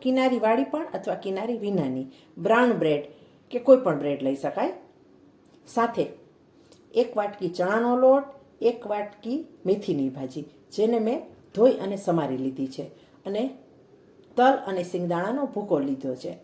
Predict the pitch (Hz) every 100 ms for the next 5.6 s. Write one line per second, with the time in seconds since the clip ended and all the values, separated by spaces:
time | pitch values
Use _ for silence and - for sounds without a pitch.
0 | 233 254 220 220 262 240 262 226 160 143
1 | 123 - - 208 190 220 233 - 269 254
2 | 226 226 - 214 226 240 208 202 262 311
3 | 233 175 180 180 214 214 208 170 214 285
4 | 277 277 262 196 196 226 208 190 190 190
5 | 180 175 156 160 226